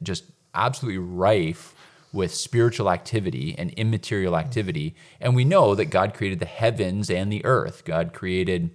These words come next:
celestial beings. We know that they're angels. We know that there are demons. And so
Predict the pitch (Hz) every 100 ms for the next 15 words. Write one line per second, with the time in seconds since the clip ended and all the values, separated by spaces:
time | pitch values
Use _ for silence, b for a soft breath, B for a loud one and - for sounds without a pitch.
0 | - - 98 104 - 98 101 98 101 92
1 | 92 87 92 92 92 92 92 95 95 87
2 | 85 82 92 90 92 90 87 92 92 92
3 | 87 B B B B B 110 - 120 107
4 | 104 104